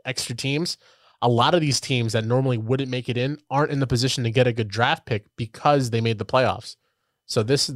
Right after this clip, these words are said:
all this has been interesting, like, the implications, like, the fact that the Bears could potentially, like, Trubisky isn't the guy,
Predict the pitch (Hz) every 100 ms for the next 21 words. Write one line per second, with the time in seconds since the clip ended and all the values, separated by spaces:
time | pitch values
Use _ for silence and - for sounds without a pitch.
0 | 110 131 156 127 110 - 110 117 113 113
1 | - 101 104 - 120 120 117 123 120 107
2 | 90 - _ _ _ - 135 - 135 160
3 | 156 165 139 131 139 147 131 135 - 123
4 | 135 - 139 120 110 _ _ _ 123 120
5 | - 147 131 147 - 139 139 139 135 120
6 | 110 135 120 110